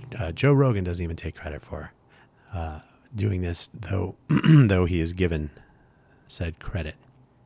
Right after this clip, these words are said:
Uh, R S S evolved with its, uh, and it was designed to be extensible. So that's X M L pretty much is. So a lot of influence from Apple.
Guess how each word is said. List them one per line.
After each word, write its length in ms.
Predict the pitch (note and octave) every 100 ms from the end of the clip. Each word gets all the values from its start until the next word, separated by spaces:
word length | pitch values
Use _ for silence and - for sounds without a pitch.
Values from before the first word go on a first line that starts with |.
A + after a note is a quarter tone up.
| _ - _ _
Uh, 60 | G#2
R 240 | E2+ G2
S 140 | F2 -
S 160 | E2+
evolved 380 | F#2 E2+ C3+ D#3+
with 140 | G#2+ E2
its, 180 | D2+ - -
uh, 20 | E2 D#2
and 100 | F2+
it 40 |
was 140 | F2+
designed 380 | - E2 E2 F2
to 60 | E2
be 80 | E2+
extensible. 500 | - D#2+ D2 - F3+
So 420 | - D2 D2+ D2+ _ _ _ _
that's 220 | - - - G#2+
X 200 | D2+ E2+
M 80 |
L 260 | D#2 D2+ D2+ _ _ _ _ -
pretty 140 | E2+
much 200 | D#2 -
is. 180 | D2 - - - - - - -
So 540 | - A2 F2 F2 D#2+ - - - - - - - - -
a 100 | A2
lot 240 | G2 F2+
of 160 | F2+ F#2+
influence 440 | A#2+ C3 C3+ C3
from 160 | A#2+ G#2
Apple. 600 | G#2+ A#2+ C#3 D3 E3 E3+